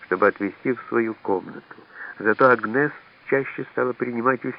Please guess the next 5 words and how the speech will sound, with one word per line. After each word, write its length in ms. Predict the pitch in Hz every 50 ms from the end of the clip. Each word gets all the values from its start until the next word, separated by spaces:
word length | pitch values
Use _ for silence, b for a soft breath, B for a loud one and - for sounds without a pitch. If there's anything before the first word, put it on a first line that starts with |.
| - -
себя 420 | 120 110 107 110 107 107 120 117 B B B B B B B B _ _ _ -
каноника 640 | - 104 98 104 110 110 104 110 101 - 110 104 - - - - -
Тессона 560 | 101 98 - - - 101 104 104 104 104 - - -
из 200 | 113 101 95 98
Волони, 520 | 101 101 107 110 117 123 139 151 147 107